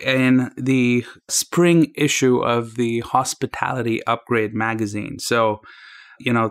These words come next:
that's great, you know, writing a book review and then having it printed in a magazine and then, you know, print, back to print, circle of life. Okay, let's not get too <laughs> philosophical about this.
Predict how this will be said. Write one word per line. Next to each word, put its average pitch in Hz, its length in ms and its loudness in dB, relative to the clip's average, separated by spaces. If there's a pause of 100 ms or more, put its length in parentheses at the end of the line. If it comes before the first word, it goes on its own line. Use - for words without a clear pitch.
that's 131 200 -2
great, 131 440 2
you 113 100 -4
know, 107 80 0
writing 113 260 0
a 107 40 -2
book 117 200 -2
review 107 400 0
and 101 140 -4
then 101 260 -6
having 101 240 -6
it 98 140 -6
printed 101 220 -4
in 85 60 -8
a - 20 -8
magazine 104 640 -4
and 92 160 -8
then, - 280 -12 (180)
you 135 100 0
know, - 120 -8 (120)
print, 110 300 -2 (100)
back 107 240 -2
to - 120 -18
print, 104 480 -4
circle 107 360 -4
of 92 80 -10
life. 90 400 -8 (880)
Okay, 196 460 2
let's 151 260 2
not 156 160 4
get 151 160 4
too 156 120 4
<laughs> - 20 2
philosophical - 840 2
about - 440 0
this. 165 260 -2